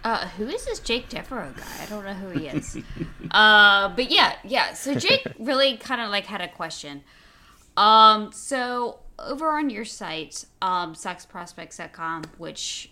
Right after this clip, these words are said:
Speaker 1: everyone should just, just go to every single day, um, there, you know, your current, you know, July version of the rankings have, uh, Tristan Casas,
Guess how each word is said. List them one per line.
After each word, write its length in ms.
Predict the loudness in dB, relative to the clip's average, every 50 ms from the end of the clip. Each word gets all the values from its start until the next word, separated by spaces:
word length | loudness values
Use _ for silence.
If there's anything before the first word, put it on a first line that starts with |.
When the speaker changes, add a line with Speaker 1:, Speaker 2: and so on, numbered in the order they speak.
| _ -10
Speaker 1:
everyone 480 | -8 -8 -8 -10 -12 -10 -10 -10 -10 -10
should 180 | -12 -14 -16
just, 360 | -14 -14 -14 -12 -14 -16 -18 _ _ _
just 320 | -16 -14 -12 -12 -12 -12
go 220 | -12 -10 -10 -10 -10
to 320 | -12 -12 -12 -12 -10 -10
every 240 | -10 -12 -12 -14 -16
single 280 | -16 -16 -16 -16 -14 -10
day, 400 | -8 -6 -6 -4 -6 -8 -10 -12 -18 -20 -20 -20 -20 -20 -20 _ _ 4
um, 420 | 6 6 8 6 4 2 -2 -8 -14 _ _ -20 -20 -20 _ _ _ _ _
there, 460 | 0 0 0 0 0 -2 -4 -4 -8 _ _ _ _ _
you 240 | -10 -6 -4 -4 -2
know, 120 | -2 -4
your 220 | -4 -4 -4 -6 -6
current, 520 | -8 -8 -8 -4 -2 -2 0 -2 -2 -4 -8 -14 _
you 140 | -6 -6 -4
know, 320 | -4 -4 -4 -6 -8 -10 -14 _ -16
July 600 | -12 -10 -8 -6 -2 -2 0 0 -2 -2 -4 -8 -12 _ -18 -12
version 520 | -10 -8 -8 -8 -10 -10 -10 -10 -10 -12 -12 -12
of 200 | -12 -12 -12 -12 -14 -16
the 80 | -12 -8
rankings 580 | -6 -4 -2 -2 -4 -4 -6 -10 -10 -10 -10
have, 320 | -10 -8 -6 -6 -8 -10 -14 -20 _ _ _ _ _ -12
uh, 260 | -10 -8 -8 -8 -10 -12
Tristan 360 | -12 -14 -12 -10 -8 -8 -8
Casas, 800 | -6 -6 -6 -6 -6 -8 -8 -8 -8 -8 -10 -10 -12 -14 -14 -16